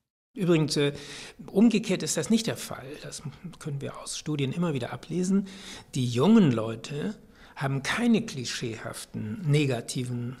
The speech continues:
Urteile und Vorurteile gegenüber den Älteren. Sie respektieren im Großen und Ganzen die Leistungen der Großeltern.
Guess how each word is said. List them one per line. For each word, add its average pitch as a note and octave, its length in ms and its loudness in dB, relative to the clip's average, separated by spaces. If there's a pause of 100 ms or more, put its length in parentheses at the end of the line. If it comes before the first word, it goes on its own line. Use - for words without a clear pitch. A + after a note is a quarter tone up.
(100)
Urteile B2+ 840 -4
und C3 200 -4
Vorurteile C#3+ 640 -6
gegenüber D3 420 -2
den E3 160 -4
Älteren. B2 540 -2 (600)
Sie B2 280 0
respektieren C#3+ 640 2
im A2+ 160 4
Großen A#2+ 380 0
und B2 180 -2
Ganzen A#2+ 380 -2
die A#2 100 -4
Leistungen A#2+ 680 2
der G#2+ 140 0
Großeltern. C#3+ 880 2